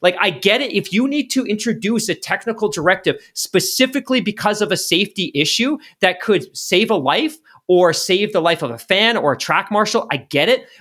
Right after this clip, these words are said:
But I think what we're seeing this year isn't that. I think what we're seeing is teams that are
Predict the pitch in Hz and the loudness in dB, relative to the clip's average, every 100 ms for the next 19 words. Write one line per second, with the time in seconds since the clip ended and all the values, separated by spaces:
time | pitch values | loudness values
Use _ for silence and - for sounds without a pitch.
0 | _ 190 160 - 233 220 185 - 190 175 | _ 0 2 -2 0 0 0 -2 0 0
1 | 156 143 175 156 - - 226 277 220 - | 0 -2 2 2 2 0 0 2 -2 0
2 | 123 127 - - 160 156 220 214 175 165 | 0 0 -4 -6 -6 -2 0 0 0 -2
3 | - 180 170 143 - - - 214 220 - | -2 -2 -2 -4 -6 -10 -6 -4 -4 0
4 | 175 156 - 147 143 135 | 0 0 2 4 4 2